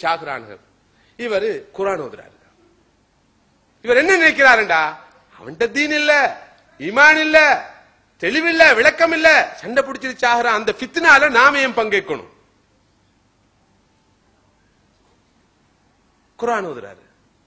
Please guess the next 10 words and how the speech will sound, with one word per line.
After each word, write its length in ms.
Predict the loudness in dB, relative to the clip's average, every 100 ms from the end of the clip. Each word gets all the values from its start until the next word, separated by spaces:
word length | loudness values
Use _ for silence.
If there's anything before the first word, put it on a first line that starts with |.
| _
இதான் 280 | -10 -4 -4
இவர் 160 | -4 -6
வழங்கிக்கிற 420 | -8 -10 -14 -14
மார்க்கம். 440 | -14 -14 -16 -20 -20 _ _ _ _ -10 -4
அல்லாஹ்வுடைய 400 | 2 4 4 0
ரசூல் 280 | -4 -8 -4
ஸல்லல்லாஹு 320 | -4 -2 -2
அலைஹி 60 | -2
வஸல்லம் 200 | -6 -10
சொல்கிறார்கள், 500 | -6 -6 -6 -10